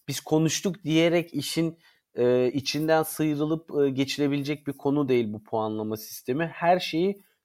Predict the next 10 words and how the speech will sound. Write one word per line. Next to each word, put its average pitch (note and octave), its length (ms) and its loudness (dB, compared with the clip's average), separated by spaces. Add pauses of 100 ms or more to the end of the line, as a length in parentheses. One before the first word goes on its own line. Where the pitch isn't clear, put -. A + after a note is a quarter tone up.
tepe D3+ 220 2
taklak A#2+ 380 4
ediyor A2 360 -4
çünkü - 420 -6
üstteki E3 440 -2
oyuncular D#3+ 420 0
hariç. D#3 400 4
İlk D#3+ 240 -6
yüzdekilerin D#3 640 -2
zaten, D3+ 440 0